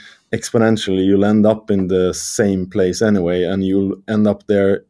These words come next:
with much higher quality. Your product will be better, your team will have learned more, et cetera. So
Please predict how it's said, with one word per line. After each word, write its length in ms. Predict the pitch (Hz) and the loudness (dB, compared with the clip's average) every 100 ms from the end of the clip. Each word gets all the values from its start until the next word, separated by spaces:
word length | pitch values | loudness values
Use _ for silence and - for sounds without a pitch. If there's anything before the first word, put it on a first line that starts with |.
| _ | _
with 200 | 101 90 | -6 -6
much 300 | 98 98 98 | -2 -4 -4
higher 280 | - 101 98 | -4 -2 0
quality. 440 | - 101 90 - 90 | 0 -2 -2 -4 -6
Your 380 | 95 101 107 | -2 2 0
product 440 | 101 - 107 98 - | -2 0 0 0 -2
will 140 | 104 | -4
be 80 | 95 | -4
better, 320 | 90 98 98 | -2 0 0
your 240 | 95 98 95 | 0 -2 -4
team 440 | - - 110 104 | -8 -2 0 2
will 120 | 101 | 2
have 140 | 98 92 | -2 -2
learned 260 | 95 92 104 | -4 -4 -6
more, 240 | 95 90 | -4 -4
et 120 | 87 | -6
cetera. 280 | 95 - - | -10 -10 -10
So 280 | 95 95 | -2 -2